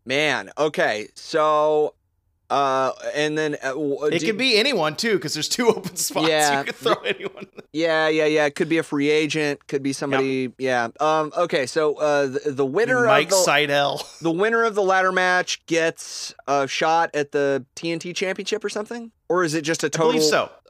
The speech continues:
Speaker 1: arbitrary
Speaker 2: Or it might, it might be, it might be a Money in the Bank situation, like a briefcase kind of situation,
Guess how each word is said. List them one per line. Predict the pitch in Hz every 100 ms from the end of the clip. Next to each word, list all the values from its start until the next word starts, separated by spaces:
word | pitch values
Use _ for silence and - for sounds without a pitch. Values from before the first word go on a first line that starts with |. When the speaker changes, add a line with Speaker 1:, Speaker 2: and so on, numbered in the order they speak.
| -
Speaker 1:
arbitrary | 139 151 143 - 156 147
Speaker 2:
Or | 196
it | 214
might, | 262 254
it | 240
might | 240 269
be, | 285
it | 247 220
might | 214 220
be | 226
a | 214
Money | 208 202
in | 190
the |
Bank | 165 160
situation, | - 135 131 120 110
like | 113
a |
briefcase | 117 139 135 123 -
kind | 123 107
of |
situation, | - - 113 110 - -